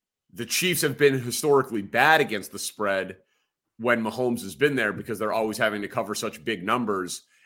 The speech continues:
and they seem to play down to their opponents, play down to their level of competition. Uh,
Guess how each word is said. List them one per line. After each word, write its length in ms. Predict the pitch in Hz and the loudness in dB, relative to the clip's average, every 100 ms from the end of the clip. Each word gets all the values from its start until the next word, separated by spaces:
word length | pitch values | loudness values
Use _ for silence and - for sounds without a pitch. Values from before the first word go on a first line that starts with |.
| _ | _
and 100 | 107 | -6
they 80 | 113 | -4
seem 220 | 117 120 | -4 -4
to 60 | 107 | -4
play 220 | 120 110 | -2 0
down 340 | 98 107 110 110 | 4 4 2 -2
to 40 | |
their 220 | 98 95 | -2 -2
opponents, 720 | 87 127 123 98 87 - - - _ - | -2 -2 -2 -4 -6 -8 -8 -12 _ -4
play 140 | 110 | -2
down 280 | 107 107 110 | 4 4 2
to 60 | |
their 140 | 104 104 | -2 0
level 280 | 101 95 95 | 0 -2 -6
of 80 | |
competition. 840 | 113 98 - - 123 123 92 80 73 _ _ _ _ 107 | -4 -4 -6 -6 -6 -4 -8 -10 -16 _ _ _ _ 0
Uh, 340 | 104 98 | 2 2